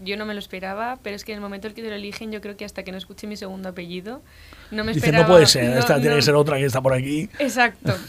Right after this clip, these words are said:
Speaker 1: sí, totalmente de acuerdo. Y nada, recibí un cariño enorme por mis com-, con mis compañeras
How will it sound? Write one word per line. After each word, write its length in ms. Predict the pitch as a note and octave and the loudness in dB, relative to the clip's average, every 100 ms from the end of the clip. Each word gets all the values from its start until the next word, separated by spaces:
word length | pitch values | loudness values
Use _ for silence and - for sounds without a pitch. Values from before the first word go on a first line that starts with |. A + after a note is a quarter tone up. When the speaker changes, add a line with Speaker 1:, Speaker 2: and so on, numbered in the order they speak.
| D#4+ | -14
Speaker 1:
sí, 320 | - - A#3 | -10 -6 -4
totalmente 480 | G3 G3 G#3 G#3+ G3+ | -2 0 0 -2 -4
de 80 | G3+ | -4
acuerdo. 500 | G3 F#3+ E3+ E3+ - - - | -2 -4 -6 -10 -12 -16 -8
Y 220 | A3+ G3+ | -6 -4
nada, 260 | G3 G3 F#3+ | -2 0 0
recibí 560 | F#3 G3 F#3+ F#3+ G3 | -2 -8 -6 -6 -4
un 380 | G3+ F#3+ F#3 F#3 | -4 -6 -8 -8
cariño 320 | F3 F#3 F#3 | -6 -6 -6
enorme 300 | F#3 F#3 F#3 | -4 -4 -6
por 420 | F3 - F3 F3 F3 | -10 -14 -14 -12 -12
mis 180 | F3+ | -14
com-, 220 | - G3 F#3 - | -12 -12 -12 -12
con 140 | F#3 | -12
mis 100 | F3 | -12
compañeras 800 | - F3+ F3 F3 F#3 A#3 D#4+ - | -12 -12 -10 -10 -8 -8 -10 -18